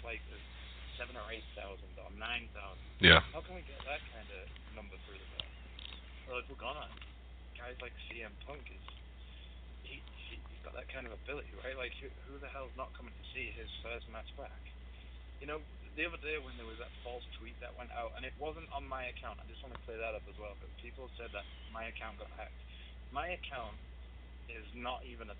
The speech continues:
Speaker 1: thing on Twitter. There's, like, I don't know, a hundred and eight followers. I've never really used it.
Speaker 2: Mm-hmm.
Speaker 1: Um, <laughs> it's not something that I do.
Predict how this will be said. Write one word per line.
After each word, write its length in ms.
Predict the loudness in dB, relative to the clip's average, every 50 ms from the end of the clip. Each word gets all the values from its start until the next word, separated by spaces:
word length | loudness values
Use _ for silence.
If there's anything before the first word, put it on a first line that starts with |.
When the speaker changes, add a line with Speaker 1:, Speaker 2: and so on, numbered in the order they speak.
| -6 -6
Speaker 1:
thing 160 | -6 -6 -6 -6
on 40 | -8 -8 -8 -8
Twitter. 220 | -8 -8 -8 -8 -8 -8 -6 -6
There's, 160 | -4 -2 0
like, 160 | 0 0 0 -2 -6 -6 -4 -2
I 80 | -2
don't 80 | -2 -2
know, 480 | -4 -6 -8 -8 -8 -8 -10 -10 -8 -8
a 40 | -8
hundred 200 | -6 -6 -4 -2 0
and 80 | 0 2
eight 160 | 0 0 -2 -2
followers. 320 | -2 0 0 0 0 -2 -2
I've 200 | -4 -4 -2 0
never 200 | 0 0 0 -2 -4 -2
really 240 | -2 0 -2 -2 -4 -6
used 260 | -6 -6 -6 -6 -8 -8
it. 80 | -10 -4 2 4
Speaker 2:
Mm-hmm. 280 | 4 6 4 4 0 -2 -4 -4 -4
Speaker 1:
Um, 200 | -2 -2 -2 -2 -4 -6 -8 -10 -10 -10 -6 -2
<laughs> 420 | 0 0 0 2 2 0 0 0 -2
it's 240 | -4 -8 -8 -8 -6
not 160 | -6 -4 -4 -4
something 320 | -6 -6 -4 -4 -4 -4 -2
that 160 | -2 -2 -2
I 80 | -2 -2 -2
do. 160 | -2 -4 -4